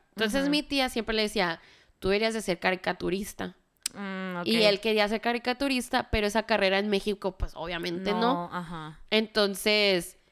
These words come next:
Speaker 1: ya fue cuando se le fue más lo de arquitec-, arquitectura.
Speaker 2: Ujú.
Speaker 1: Y creo que hubo un tiempo que él decía chef. Y que súper le
Speaker 2: Es
Speaker 1: queda,
Speaker 2: súper,
Speaker 1: pues.
Speaker 2: ajá.
Speaker 1: Pero
Speaker 2: Nunca es tarde.
Speaker 1: Ajá. Pero
Speaker 2: <laughs>
Speaker 1: yo no tengo un talento así,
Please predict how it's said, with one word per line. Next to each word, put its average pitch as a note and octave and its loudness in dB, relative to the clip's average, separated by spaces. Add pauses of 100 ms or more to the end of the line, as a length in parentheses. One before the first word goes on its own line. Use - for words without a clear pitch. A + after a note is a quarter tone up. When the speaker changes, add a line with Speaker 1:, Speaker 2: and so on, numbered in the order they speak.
(140)
Speaker 1:
ya F#3+ 4
fue G3+ 0
cuando F3+ 0
se G3+ 0
le F#3 4
fue F3+ 0
más F3+ 2
lo G3+ -2
de G#3 4 (100)
arquitec-, A3 -6 (260)
arquitectura. A3 -2
Speaker 2:
Ujú. G3 -10 (160)
Speaker 1:
Y A#3 -6 (100)
creo A#3 2
que C4 -4
hubo A#3 0
un A#3+ -2
tiempo B3+ -2
que A#3 -6
él G#3 -2
decía G3+ 0
chef. - -6 (260)
Y G3 -4
que G#3+ 2
súper G3+ 0
le F#3+ 6
Speaker 2:
Es F#3 2
Speaker 1:
queda, F#3+ 6
Speaker 2:
súper, F3+ 6
Speaker 1:
pues. F3+ -4
Speaker 2:
ajá. F3 -2 (100)
Speaker 1:
Pero A#3 4
Speaker 2:
Nunca G3+ 0
es A#3+ -6
tarde. C#3+ -10 (120)
Speaker 1:
Ajá. G3+ -2 (100)
Pero D4+ 6
Speaker 2:
<laughs> - 2
Speaker 1:
yo D4 2
no B3+ 0
tengo B3 0 (480)
un A#3 -2
talento A#3+ 0
así, A3 -4